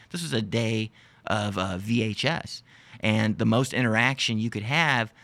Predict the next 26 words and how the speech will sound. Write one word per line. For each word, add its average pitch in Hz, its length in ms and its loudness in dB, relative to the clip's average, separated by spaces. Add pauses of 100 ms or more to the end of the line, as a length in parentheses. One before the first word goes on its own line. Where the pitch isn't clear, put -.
(200)
was, 107 600 0 (260)
as 107 180 0
fans, 123 720 -2 (340)
to 107 460 2 (1300)
record 147 520 0
the 170 100 2
episodes 120 640 0
on 117 120 2
a 147 60 0
V 117 240 0
H 95 160 -4
S 80 420 -4 (640)
and 110 200 4
then 117 240 4
actually 131 880 2
spread - 580 0
'em 143 120 2
around 123 560 0
to 123 100 -2
all 131 240 2
the 139 80 -4
people 135 320 -2
that 107 100 -4
didn't 127 220 -2
have 135 320 0
access 104 760 0